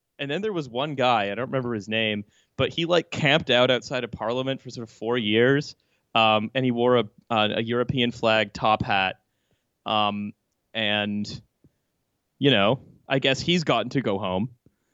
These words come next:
Uh, so maybe he was a rat fuck, actually, 'cause he's not still there. Um,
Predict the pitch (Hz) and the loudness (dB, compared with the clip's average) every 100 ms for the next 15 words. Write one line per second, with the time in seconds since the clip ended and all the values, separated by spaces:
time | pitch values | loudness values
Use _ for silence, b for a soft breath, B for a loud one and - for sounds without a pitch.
0 | _ _ _ _ - 107 95 95 - 101 | _ _ _ _ 0 2 2 0 0 2
1 | 92 113 165 170 196 196 139 120 117 110 | 4 4 2 0 -4 -6 -6 -8 -8 -10
2 | 92 98 90 113 92 85 - 101 117 110 | -10 -10 -10 -12 -12 -12 -14 -12 -8 -4
3 | 98 - 92 92 90 95 - _ - B | -6 -4 -6 -4 -6 -8 -14 _ -18 B
4 | B _ _ _ _ - - - _ _ | B _ _ _ _ -20 -20 -20 _ _
5 | _ _ _ _ _ _ _ _ - 143 | _ _ _ _ _ _ _ _ -4 2
6 | 131 131 | 2 0